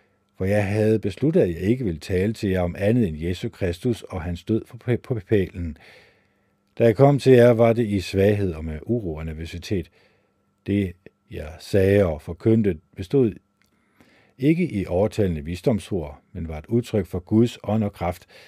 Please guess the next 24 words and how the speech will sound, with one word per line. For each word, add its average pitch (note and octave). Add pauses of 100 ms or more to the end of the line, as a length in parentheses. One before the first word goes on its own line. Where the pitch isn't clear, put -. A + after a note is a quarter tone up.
(260)
for D3+
at A#2+
jeres A2+
tro E3
ikke C3+
skulle G#2
blive F2+
baseret G2+
på D#2
menneskers F2+
visdom, G#2+
men G#2
på A2
Guds F2+
kraft. - (3500)
Vi C3+
taler D#3
selvfølgelig G#2+
om D2+
visdom F2
til E2+
mennesker, E2+
der E2+
er D2+